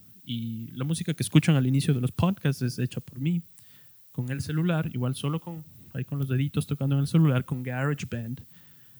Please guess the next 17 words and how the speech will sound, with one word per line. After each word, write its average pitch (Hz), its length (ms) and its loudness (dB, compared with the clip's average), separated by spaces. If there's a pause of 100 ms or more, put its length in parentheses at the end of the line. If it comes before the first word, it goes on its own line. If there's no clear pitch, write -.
(220)
pues 120 160 -6
ahora 120 240 2
estoy 123 240 0
aprendiendo 120 520 -2
a - 20 -4
usar 120 520 -4 (600)
o 120 260 -2 (380)
perfeccionando 123 800 2
mis 127 240 0
conocimientos 123 640 -2
del, 117 440 -8
del 113 160 -8
GarageBand 131 640 4
con 127 180 -4
el 120 160 -2
Logic 139 380 2
Pro. - 340 -10